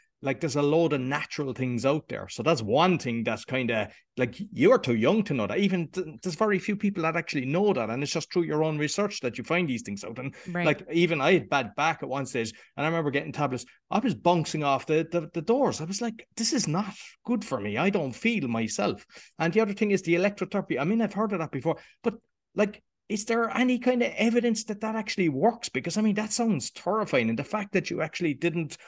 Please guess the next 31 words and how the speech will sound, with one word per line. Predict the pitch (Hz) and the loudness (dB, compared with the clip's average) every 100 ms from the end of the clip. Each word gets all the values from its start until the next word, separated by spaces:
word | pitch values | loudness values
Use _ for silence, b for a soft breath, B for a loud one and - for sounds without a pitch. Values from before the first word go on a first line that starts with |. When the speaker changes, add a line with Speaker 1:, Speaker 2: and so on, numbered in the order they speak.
| B | B
Speaker 1:
remember | - 151 151 180 160 151 151 - | 2 4 6 4 6 4 4 2
your | 143 | -2
childhood | 139 - 240 208 - 104 - B B _ _ | -2 0 0 0 -2 -6 -6 B B _ _
is, | - 151 165 | -10 -6 -4
is | 160 160 | -4 -4
scary. | - - 320 165 98 | -6 -6 -4 -2 0
Like, | 120 139 | -2 0
th-, | 214 202 | -2 -2
is | 185 254 202 - | -4 -2 -2 2
there | 214 214 | 2 4
research | 208 214 208 226 - | 2 2 0 -4 -4
to | 208 | -4
show | - 208 | 0 0
that | 208 190 | 2 2
it | |
works, | 185 214 208 | 4 4 4
or | |
is | 160 | 4
that | 214 190 | 4 4
another | 185 214 180 135 B _ | 4 2 0 -4 B _
quackery | - 185 180 165 156 | 0 2 2 -2 -2
that | 160 | -2
they're | 156 143 | 0 -2
just | 151 - | -4 -4
pushing | 247 220 190 | -2 0 0
on | 165 143 | 0 2
people | 175 165 160 B B - | 0 0 -4 B B -4
to | |
pretend | 185 262 196 208 165 | -2 0 0 0 0
it's | - | -2
working? | 131 113 104 101 | -4 -4 -8 -12